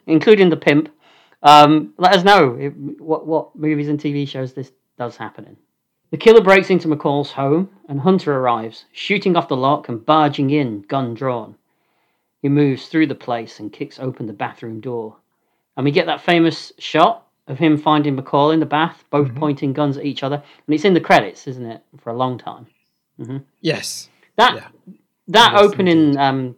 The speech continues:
Speaker 1: credit sequence, we didn't talk about it, but, um, it's, it, it, I think it was parodied really well in an episode of Family Guy once.
Speaker 2: Oh, was it? I don't remember this.
Speaker 1: Yeah, w-,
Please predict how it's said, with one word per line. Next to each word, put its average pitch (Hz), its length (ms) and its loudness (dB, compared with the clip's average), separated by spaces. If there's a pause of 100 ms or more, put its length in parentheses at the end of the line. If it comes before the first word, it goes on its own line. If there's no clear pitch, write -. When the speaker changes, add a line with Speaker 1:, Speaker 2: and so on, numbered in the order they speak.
Speaker 1:
credit 170 260 0
sequence, 113 400 -14
we 127 80 -10
didn't 147 200 0
talk 147 240 -4
about 120 240 -4
it, 104 260 -14
but, 127 320 -10
um, 131 360 -2
it's, - 420 -8 (1040)
it, - 180 -20
it, 185 220 -8 (640)
I - 60 -6
think 214 180 -4
it 208 80 -2
was 156 140 2
parodied 170 600 2
really 127 260 -6
well 139 200 -6
in 123 100 -6
an 120 100 -10
episode 123 300 -14
of 123 80 -16
Family 139 360 -6
Guy 110 240 -16
once. 113 360 -20 (920)
Speaker 2:
Oh, 180 100 2
was 175 300 0
it? 247 280 -2
I - 60 -16
don't 180 220 -4
remember 160 360 -8
this. 127 380 -10
Speaker 1:
Yeah, 131 380 -2 (360)
w-, 160 140 -6